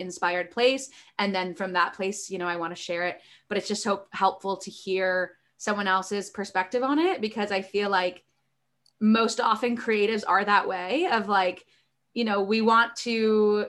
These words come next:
you know, we get lit up by something, we wanna share it. And then it's like to go through kind of not the, yeah, the structures of, like,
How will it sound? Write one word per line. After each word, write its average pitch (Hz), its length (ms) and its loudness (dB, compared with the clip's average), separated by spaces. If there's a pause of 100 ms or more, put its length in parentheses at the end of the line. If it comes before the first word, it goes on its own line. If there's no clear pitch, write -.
(100)
you 220 100 -2
know, 214 80 0
we 208 100 -4
get 240 160 2
lit 240 140 2
up - 120 2 (140)
by 226 120 2
something, 226 300 -2
we 220 100 -2
wanna 214 200 2
share 214 280 -2
it. 208 100 0
And 190 140 -6
then 185 120 -4
it's 185 180 -10
like 175 280 -4 (360)
to 214 100 -6
go 196 340 0
through 202 200 -6
kind 196 300 -4
of 190 320 -4 (640)
not 233 260 0
the, 247 200 0 (300)
yeah, 233 320 6
the 202 100 0
structures 208 720 -2
of, 185 160 -2
like, 170 360 0